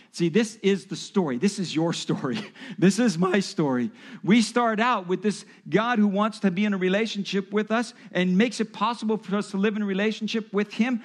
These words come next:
but we keep making these willful choices our own way. And it always ruins the relationship. It,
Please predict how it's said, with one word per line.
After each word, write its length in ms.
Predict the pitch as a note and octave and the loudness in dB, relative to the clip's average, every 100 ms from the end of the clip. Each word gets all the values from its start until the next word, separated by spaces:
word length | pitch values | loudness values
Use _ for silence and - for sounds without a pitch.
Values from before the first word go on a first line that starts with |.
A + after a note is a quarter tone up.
| - | -6
but 120 | - F#3+ | -4 -2
we 320 | F3 B3+ D#4 D4+ | 2 2 2 -2
keep 320 | B3+ B3+ F#3 | -2 -2 -2
making 340 | A#3+ A3+ A#3+ | -2 -2 -2
these 180 | F#3 D#3+ | -2 -2
willful 460 | D3+ B3 B3+ A#3+ A3 | 0 0 0 -6 -8
choices 560 | - A3 A#3 G#3+ F#3+ | -6 -2 -2 -4 -4
our 180 | G3 F#3 | -2 0
own 280 | G#3 A3+ F3+ | 0 -2 0
way. 360 | A3 F#3+ A#2+ - _ _ _ _ _ _ _ _ - | 2 2 0 -10 _ _ _ _ _ _ _ _ -4
And 120 | F3+ | -2
it 120 | F#3+ | -2
always 480 | G3+ B3 C4 C4+ G#3 | -2 -2 -2 -2 -2
ruins 520 | D#3 E3+ B3 G#3+ G3+ | -2 0 2 2 2
the 80 | G3+ | 0
relationship. 680 | F#3+ G3 G#3+ G#3 D3 D3+ D3 | 0 2 2 0 -8 -10 -6
It, 120 | F3 | -8